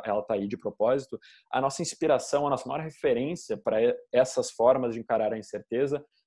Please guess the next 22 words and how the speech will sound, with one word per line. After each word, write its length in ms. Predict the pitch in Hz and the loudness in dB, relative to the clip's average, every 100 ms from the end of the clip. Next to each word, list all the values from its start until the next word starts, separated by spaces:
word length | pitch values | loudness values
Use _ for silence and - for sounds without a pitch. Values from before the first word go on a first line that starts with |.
| - | 4
é 80 | 147 | 4
o 80 | |
mundo 280 | 143 147 151 | 4 0 -2
náutico, 360 | 127 98 - - _ _ - | -2 -4 -10 -20 _ _ -10
né? 120 | 101 | -4
A 60 | 104 | -2
gente 200 | 120 - | -2 -6
se 100 | 143 | -8
inspira 380 | 123 - 151 | -6 0 0
muito 260 | 143 156 - | 0 -4 -2
fortemente, 640 | 147 135 - 107 135 139 | -2 -2 -4 -8 -6 -8
quem 180 | - 117 | -8 -6
já 120 | 113 | -2
nos 100 | 117 | -2
acompanha 380 | 117 117 107 117 | -2 -4 -4 -4
há 20 | |
mais 160 | 117 104 | -4 -6
tempo 240 | 117 113 | -8 -10
sabe 240 | 117 117 117 | -4 -2 -2
muito 240 | 113 117 | -4 -6
bem 160 | 107 104 | -6 -4
disso, 340 | 104 131 - | -4 -6 -8